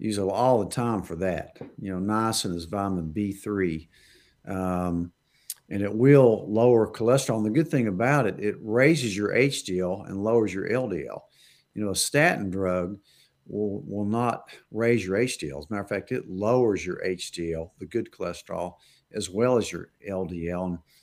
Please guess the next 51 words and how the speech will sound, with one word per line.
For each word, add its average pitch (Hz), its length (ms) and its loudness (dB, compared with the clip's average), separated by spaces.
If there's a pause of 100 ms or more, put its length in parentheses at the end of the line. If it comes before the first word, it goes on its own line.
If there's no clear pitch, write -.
(100)
can 101 120 -10
have 104 160 -6
a 82 40 -8
ton 131 280 -4
of 87 60 -6
side 110 280 -2
effects. - 460 -8
It's - 140 -12
not 165 180 -2
that 117 100 -2
I 107 80 2
don't 110 300 0
use 139 200 -2
statins 87 360 -4
occasionally. 90 420 -4
Sometimes 131 440 -6
I 117 80 -4
have 131 280 -4
to, - 180 -8 (600)
but, 104 360 0
uh, 101 140 -2
they 95 120 0
do 120 140 0
cause 107 320 0
a 98 40 -4
lot 95 180 0
of 90 80 -4
side 101 300 -2
effects. 95 240 -8
You 101 100 -10
really 104 160 -4
have 95 140 -6
to - 80 -18
monitor 95 580 -4
it. - 140 -6 (680)
So, 95 640 4 (140)
um, 95 440 0 (680)
but 120 300 4 (800)
I 131 100 0
will 147 260 8
use 143 380 8
niacin, 110 500 0
but 110 140 2
you 143 160 -2
gotta 180 140 4
be 131 80 0
careful 151 400 0
with 101 100 -2
the 95 60 -4
dose 143 360 6
because 104 360 -2